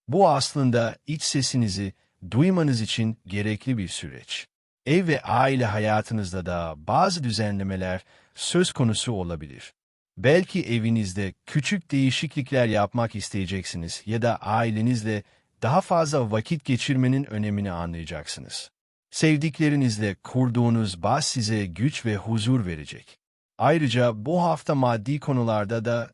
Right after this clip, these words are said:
dikkatli olmalısınız. Harcamalarınızı daha planlı yapmak, gereksiz lükslerden kaçınmak uzun vadede size fayda sağlayacak. Sevgili balık burçları, bir yedi Eylül haftası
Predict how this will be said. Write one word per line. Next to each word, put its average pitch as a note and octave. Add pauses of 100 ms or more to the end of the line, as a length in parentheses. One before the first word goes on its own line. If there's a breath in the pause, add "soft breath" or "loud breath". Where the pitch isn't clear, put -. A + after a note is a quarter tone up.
dikkatli C3+
olmalısınız. E2 (400)
Harcamalarınızı C#3
daha A2+
planlı C3
yapmak, E2 (480)
gereksiz C#3
lükslerden A#2
kaçınmak A2+
uzun B2
vadede G2
size C#3+
fayda G2
sağlayacak. D2 (500)
Sevgili C#3+
balık C3+
burçları, F2+ (360)
bir C#3+
yedi C3+
Eylül C3+
haftası A2